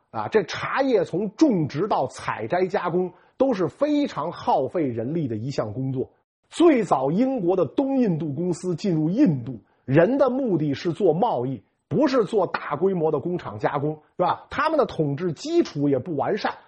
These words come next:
所以依然仰仗着从中国进口茶叶。反正你中国这儿有现成的廉价茶叶卖，是吧？我何苦还要在印度冒着风险种植呢？咱们要知道，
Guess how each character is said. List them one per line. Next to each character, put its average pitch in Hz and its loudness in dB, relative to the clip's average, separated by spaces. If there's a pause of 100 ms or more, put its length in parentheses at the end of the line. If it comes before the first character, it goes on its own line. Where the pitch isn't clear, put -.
(300)
所 254 6
以 202 4
依 262 2
然 208 2
仰 127 0
仗 185 -2
着 135 0
从 156 -4
中 202 -2
国 147 2
进 160 0
口 - -8
茶 - -8
叶。 143 -2 (240)
反 175 4
正 294 4
你 202 4
中 277 -2
国 226 4
这 233 0
儿 190 0
有 131 0
现 202 0
成 156 -6
的 185 2
廉 147 0
价 190 -4
茶 - -6
叶 196 2
卖， 185 -2 (200)
是 180 2
吧？ 175 0
我 170 6
何 262 2
苦 147 -6
还 156 -2
要 269 0
在 202 0
印 196 2
度 151 -2
冒 180 2
着 131 -2
风 202 -4
险 113 -4
种 151 -2
植 113 -8
呢？ 165 -2 (420)
咱 - 2
们 220 4
要 180 2
知 208 2
道， 185 0